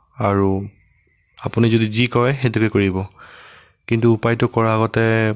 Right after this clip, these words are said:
বহুতখিনি ভাবি চিন্তি কৰিব, কাৰণ এইটো অতি শক্তিশালী উপায় হয়। আৰু বহুতসকল মহিলাই মোক ৰিকুৱেষ্ট কৰাৰ বাবে মই এই তাবিজটোৰ বিষয়ে আজি বনাই দিলোঁ। আপোনালোকে তাবিজটো ভালকৈ চাই লওক। ভিডিঅ'টো পজ কৰি লওক আৰু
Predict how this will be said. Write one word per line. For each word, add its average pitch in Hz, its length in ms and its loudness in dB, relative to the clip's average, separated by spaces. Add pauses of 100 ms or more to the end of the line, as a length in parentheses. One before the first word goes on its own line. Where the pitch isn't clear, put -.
(360)
বহুতখিনি 110 420 0
ভাবি 104 260 0
চিন্তি 107 240 0
কৰিব, 101 200 2 (140)
কাৰণ 104 200 2
এইটো 104 160 -2 (220)
অতি - 220 -10
শক্তিশালী 107 480 -2 (100)
উপায় 110 220 -2
হয়। 113 160 0 (120)
আৰু 107 100 -2 (100)
বহুতসকল 113 380 0 (100)
মহিলাই 104 360 0
মোক 104 160 -4
ৰিকুৱেষ্ট 104 320 -2
কৰাৰ 107 160 2
বাবে 104 220 -2
মই 101 120 0 (160)
এই 107 80 2 (960)
তাবিজটোৰ 107 460 0
বিষয়ে 104 240 -2
আজি 104 180 0
বনাই 104 220 0
দিলোঁ। 110 200 -2 (300)
আপোনালোকে 110 420 -2
তাবিজটো 107 320 -2 (100)
ভালকৈ 101 320 -2
চাই 104 240 -2
লওক। 104 120 -2 (1600)
ভিডিঅ'টো 113 420 2 (480)
পজ 107 200 0 (100)
কৰি 117 220 2
লওক 117 120 0 (100)
আৰু 110 120 -2